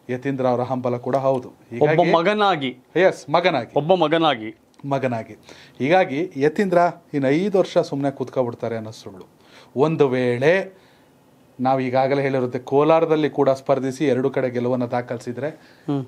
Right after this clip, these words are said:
Speaker 1: ವರ್ಣವನ್ನ ಯತೀಂದ್ರ ಬಿಟ್ಕೊಡ್ಬೋದು. ಇಲ್ಲಾಂದ್ರೆ ಮತ್ತೊಂದ್ ಕಡೆ ಯತೀಂದ್ರ ಚುನಾವಣೆಗಂತೂ ನಿಲ್ಲಲ್ಲ ಅನ್ನೋದ್ರಿಂದ
Speaker 2: ಹ್ಮ್.
Speaker 1: ಲೋಕಸಭೆನ ಟಾರ್ಗೆಟ್ ಮಾಡಿದ್ದಾರೆ ಅನ್ನೋ ಚರ್ಚೆ ಕೂಡ ಇದೆ. ರಾಷ್ಟ್ರ ರಾಜಕಾರಣಕ್ಕೆ ಸಿದ್ದರಾಮಯ್ಯನವರ ಮಗ ಎಂಟ್ರಿ ಕೊಡ್ಬೇಕು ಅನ್ನೋದು ಕೂಡ ಸಿದ್ದರಾಮಯ್ಯ ಅವರ ಲೆಕ್ಕಾಚಾರ ಕೂಡ ಹೌದು.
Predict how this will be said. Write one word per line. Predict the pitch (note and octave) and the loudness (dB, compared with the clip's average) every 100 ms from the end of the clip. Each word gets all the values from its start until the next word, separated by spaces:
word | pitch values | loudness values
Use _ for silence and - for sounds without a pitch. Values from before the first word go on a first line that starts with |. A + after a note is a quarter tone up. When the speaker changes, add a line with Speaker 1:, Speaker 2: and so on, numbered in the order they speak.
| B2 | -2
Speaker 1:
ವರ್ಣವನ್ನ | C3 C3+ B2 C3 | 0 0 -2 -4
ಯತೀಂದ್ರ | C3 C#3 C#3 C#3+ | -6 -8 -6 -6
ಬಿಟ್ಕೊಡ್ಬೋದು. | D3 D3 A2+ G#2 - | -6 -6 -6 -8 -12
ಇಲ್ಲಾಂದ್ರೆ | A#2+ B2 C3+ C#3+ | -8 -4 -2 -2
ಮತ್ತೊಂದ್ | D3+ - D#3+ D3+ | -4 -2 -2 0
ಕಡೆ | D#3 C#3 | 2 2
ಯತೀಂದ್ರ | C3 E3 F3+ | 0 0 2
ಚುನಾವಣೆಗಂತೂ | E3+ - C#3+ E3 G#3 G#3+ G#3 G3+ | 0 0 2 4 4 2 0 -2
ನಿಲ್ಲಲ್ಲ | D#3+ E3 D#3 D3 | 2 2 4 2
ಅನ್ನೋದ್ರಿಂದ | C3 A#2+ A#2+ A#2 A2+ | 0 -4 -4 -6 -2
Speaker 2:
ಹ್ಮ್. | C3+ F3 - - - C#3+ | 0 0 -4 -20 -6 0
Speaker 1:
ಲೋಕಸಭೆನ | C#3+ - D#3 D3 | 0 0 -2 -2
ಟಾರ್ಗೆಟ್ | C#3 C3+ C3+ C3 | 0 -2 -2 -4
ಮಾಡಿದ್ದಾರೆ | B2+ B2 B2 B2 | -4 -4 -4 -4
ಅನ್ನೋ | B2 | -4
ಚರ್ಚೆ | A#2+ B2 B2+ | -4 -6 -4
ಕೂಡ | B2 C#3 | -6 -4
ಇದೆ. | D3 A#2+ | -4 -2
ರಾಷ್ಟ್ರ | B2 B2+ C#3+ | -4 -2 -2
ರಾಜಕಾರಣಕ್ಕೆ | C#3+ C#3 D3 C#3+ C#3+ E3+ F3 - - - | -2 -2 -2 -2 0 0 0 -8 -20 -8
ಸಿದ್ದರಾಮಯ್ಯನವರ | D#3 D3 D#3 D3 C#3+ C#3 C3 | -4 0 2 2 2 4 2
ಮಗ | C3 C#3 | 2 2
ಎಂಟ್ರಿ | C#3 B2 C#3+ | 2 0 -2
ಕೊಡ್ಬೇಕು | C3+ C3 C3+ B2+ | 0 0 0 -2
ಅನ್ನೋದು | C3+ C3+ B2+ | -2 -2 -4
ಕೂಡ | B2+ C#3 E3+ F#3 - _ | -2 2 2 0 -8 _
ಸಿದ್ದರಾಮಯ್ಯ | - A#2+ B2 C3+ C#3+ C#3+ | -12 -4 0 2 2 2
ಅವರ | C#3 C#3 | 4 2
ಲೆಕ್ಕಾಚಾರ | B2+ C3 B2+ B2+ | -2 -6 -6 -6
ಕೂಡ | B2 B2+ | -6 -8
ಹೌದು. | D3+ A2+ G#2+ | -8 -10 -12